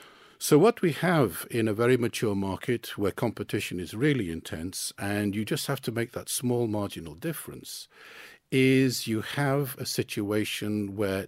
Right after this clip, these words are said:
tension and conflict are going to be rife. And the reason is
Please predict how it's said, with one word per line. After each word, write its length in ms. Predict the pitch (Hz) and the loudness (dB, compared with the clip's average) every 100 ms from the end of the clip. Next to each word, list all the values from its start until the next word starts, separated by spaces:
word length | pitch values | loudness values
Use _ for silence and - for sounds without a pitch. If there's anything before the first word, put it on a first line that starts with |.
| _ | _
tension 580 | - 135 131 - 131 127 - | -4 0 0 0 -2 -2 -4
and 200 | 87 - | -10 -8
conflict 640 | - 113 - - 98 - - | -6 -4 -4 -6 -8 -8 -12
are 60 | |
going 220 | 104 90 85 | -6 -6 -6
to 100 | 85 | -10
be 100 | 87 | -10
rife. 640 | 76 87 - - - - _ _ - - - | -12 -14 -18 -20 -20 -20 _ _ -20 -16 -10
And 160 | 101 | -2
the 100 | 104 | 0
reason 540 | 104 180 175 - 110 - | 2 2 2 0 -4 -2
is 440 | 117 135 135 - | 2 2 0 -6